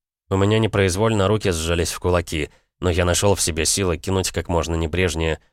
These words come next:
«Она некромантка». «Да? Жаль. Хоть эта мышка и не в моём вкусе, люблю девушек пофигуристей. Но опять же, могло бы быть разнообразие».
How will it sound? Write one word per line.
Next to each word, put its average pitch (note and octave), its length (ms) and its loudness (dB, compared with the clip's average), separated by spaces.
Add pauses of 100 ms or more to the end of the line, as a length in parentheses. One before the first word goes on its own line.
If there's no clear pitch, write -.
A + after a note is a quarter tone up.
(520)
«Она G2+ 220 0
некромантка». C#3 720 2 (600)
«Да? D#2+ 460 -4 (300)
Жаль. F#2+ 400 0 (420)
Хоть G#2 120 -6
эта B2+ 140 -2
мышка B2 300 2
и A#2+ 60 2
не A#2 100 2
в G2 80 0
моём G#2+ 380 4
вкусе, G2+ 580 -2
люблю F2 320 -2
девушек F2+ 480 -2
пофигуристей. F2 840 -2 (400)
Но G#2+ 120 0
опять A2+ 320 2
же, G2 120 2
могло G2 300 2
бы G2 120 0
быть F#2+ 200 -2
разнообразие». F2+ 800 0